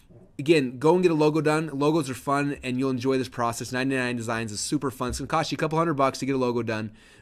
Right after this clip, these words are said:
But again, you've got ninety, I had ninety-six designers design logos for me. Typically, I went and got a logo. I might be able to get a logo done for a hundred bucks. But if I do that, I got one dude trying it out, and if it sucks, then I'm like, "Oh, well, there's your hundred bucks," and I got this logo that's ugly.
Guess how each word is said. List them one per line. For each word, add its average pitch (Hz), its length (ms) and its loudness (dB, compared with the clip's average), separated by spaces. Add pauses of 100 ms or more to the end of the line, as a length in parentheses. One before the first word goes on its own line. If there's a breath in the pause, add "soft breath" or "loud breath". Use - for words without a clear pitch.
But 139 220 0
again, 151 200 6
you've 143 140 2
got 139 260 0 (300 soft breath)
ninety, 175 420 0
I 151 60 -2
had 170 80 0
ninety-six 160 640 0
designers 135 520 0
design 120 320 -4
logos 127 320 0
for 110 200 -8
me. 85 160 -14 (640 soft breath)
Typically, 220 260 6
I 185 100 8
went 170 180 4
and 151 60 -2
got 151 160 6
a 143 60 4
logo. 139 260 4
I 143 40 4
might 180 180 2
be 175 140 4
able 160 80 8
to 147 40 4
get 147 100 6
a - 0 -
logo 135 220 4
done 135 140 2
for 123 120 -4
a 104 40 0
hundred 127 260 0
bucks. 120 440 -2 (380 loud breath)
But 151 80 -2
if 147 100 0
I 151 80 4
do 220 240 6
that, 156 340 4 (180 soft breath)
I 143 100 -2
got 143 180 4
one 190 320 4
dude 196 200 0
trying 160 300 0
it 143 80 0
out, 127 140 2
and 127 100 -2
if - 60 -10
it 131 80 -8
sucks, 160 340 2
then 139 80 0
I'm 123 80 0
like, 117 220 0
"Oh, 135 380 -2 (160)
well, 156 340 -4 (400)
there's 135 140 -2
your 156 80 -2
hundred 165 160 -2
bucks," 156 340 0
and 120 100 -6
I 117 60 -2
got 117 160 -2
this 113 120 -10
logo 127 260 2
that's 107 140 -2
ugly. 110 360 -4